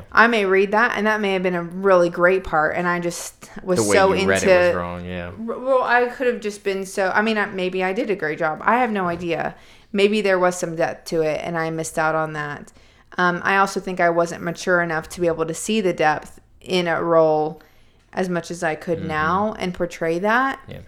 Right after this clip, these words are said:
Speaker 1: But
Speaker 2: That
Speaker 1: either
Speaker 2: re-,
Speaker 1: way,
Speaker 2: maybe the reason she was the way she was
Speaker 1: I mean,
Speaker 2: was for
Speaker 1: maybe
Speaker 2: some,
Speaker 1: she was like
Speaker 2: yeah.
Speaker 1: that, and she was actually really heartbroken when he chose someone else.
Speaker 2: Yeah.
Speaker 1: Like, I don't, I don't remember. I just remember wearing that costume and thinking, like,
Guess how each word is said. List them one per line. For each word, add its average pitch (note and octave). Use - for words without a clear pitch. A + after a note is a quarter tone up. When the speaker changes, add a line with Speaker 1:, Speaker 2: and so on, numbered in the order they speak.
Speaker 1:
But G#3
Speaker 2:
That -
Speaker 1:
either A#3
Speaker 2:
re-, A3
Speaker 1:
way, F3
Speaker 2:
maybe G2
the G2
reason F#2
she F#2
was F2
the -
way F2+
she -
was F2
Speaker 1:
I -
mean, -
Speaker 2:
was C4
for C4+
Speaker 1:
maybe D#4+
Speaker 2:
some, C#4+
Speaker 1:
she D4+
was B3+
like C4
Speaker 2:
yeah. -
Speaker 1:
that, G3+
and G#3
she -
was A3
actually G#3
really G3+
heartbroken G3
when F#3
he G3
chose F3+
someone E3+
else. E3+
Speaker 2:
Yeah. G3+
Speaker 1:
Like, F#3+
I G3
don't, C#4+
I F#3+
don't G3+
remember. F#3
I G#3
just A#3+
remember G3+
wearing F#3+
that G3+
costume E3+
and F3+
thinking, F3
like, D#3+